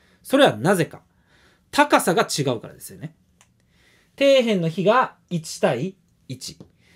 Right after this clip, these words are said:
じゃあ、高さの比は何対何か分かりませんが、面積の比は一対二ですよね。だから、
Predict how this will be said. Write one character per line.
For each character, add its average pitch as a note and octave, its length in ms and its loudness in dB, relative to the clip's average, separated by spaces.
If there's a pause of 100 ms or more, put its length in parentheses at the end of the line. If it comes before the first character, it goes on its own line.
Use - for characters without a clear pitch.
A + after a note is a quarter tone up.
じ - 80 -2
ゃ B3+ 40 2
あ、 - 20 -12
高 C#4+ 320 2
さ F#3+ 100 -2
の C3+ 100 -4
比 C3+ 120 -8
は G#3+ 120 2
何 G#3 280 2
対 G3+ 200 2
何 D#3 200 -2
か D3 100 0
分 C3+ 120 0
か D#3+ 80 -2
り D#3 80 2
ま D#3 100 0
せ D#3 120 -4
ん C#3 100 -4
が、 C4+ 220 -2 (180)
面 G#4+ 360 4
積 A3 280 -4
の G3 100 2
比 B3 140 -4
は - 120 2
一 D3 260 -8
対 C3 160 -2
二 A2+ 120 -10
で G2 80 -20
す - 100 -20
よ - 100 -20
ね。 C3+ 140 -18 (1000)
だ E4 140 2
か E4+ 180 2
ら、 E4 340 0